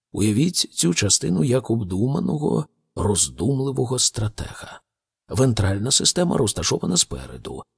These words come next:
керує автоматичними та частково неусвідомленими процесами.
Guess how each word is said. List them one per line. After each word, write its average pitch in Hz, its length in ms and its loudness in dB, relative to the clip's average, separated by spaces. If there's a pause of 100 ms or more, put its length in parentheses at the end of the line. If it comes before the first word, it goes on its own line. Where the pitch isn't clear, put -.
(120)
керує 143 480 4 (180)
автоматичними 147 920 2
та 147 180 0
частково 160 560 0
неусвідомленими 143 1040 2
процесами. - 760 -2